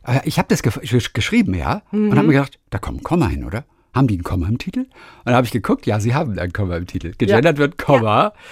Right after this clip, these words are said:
Speaker 2: Ja. Ja.
Speaker 1: was auf den Tisch kommt. So, das Leben ist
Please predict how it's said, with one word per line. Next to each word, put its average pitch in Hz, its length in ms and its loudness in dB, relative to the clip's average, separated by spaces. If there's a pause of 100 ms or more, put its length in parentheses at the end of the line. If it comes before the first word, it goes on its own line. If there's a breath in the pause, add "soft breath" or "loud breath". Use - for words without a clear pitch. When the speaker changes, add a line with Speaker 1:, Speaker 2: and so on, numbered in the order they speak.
Speaker 2:
Ja. 240 140 0
Ja. - 40 -10 (120)
Speaker 1:
was 131 240 -2
auf 117 100 -4
den 101 160 -6
Tisch - 240 -8
kommt. 76 240 -6 (520 loud breath)
So, 180 160 4
das 147 180 -2
Leben 180 220 2
ist 165 340 -4